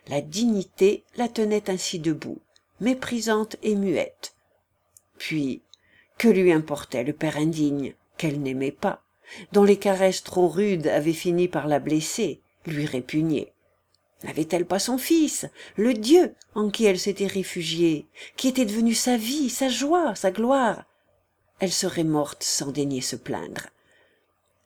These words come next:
Et pour qu'elle rompît son long silence, il fallait que le destin eût passé,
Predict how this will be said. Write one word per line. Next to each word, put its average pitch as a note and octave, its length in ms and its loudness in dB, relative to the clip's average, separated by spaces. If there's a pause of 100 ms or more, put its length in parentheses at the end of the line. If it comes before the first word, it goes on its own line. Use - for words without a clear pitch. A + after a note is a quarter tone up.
Et G3 240 0 (140)
pour D4 180 -2
qu'elle C#4 220 2
rompît C4+ 400 -2
son A#3+ 180 -6
long A3+ 160 0
silence, A3 640 0 (540)
il A#3 160 2
fallait B3+ 360 2
que B3 140 -4
le A3+ 160 2
destin G#3+ 680 2
eût G#3 140 -4
passé, - 560 -2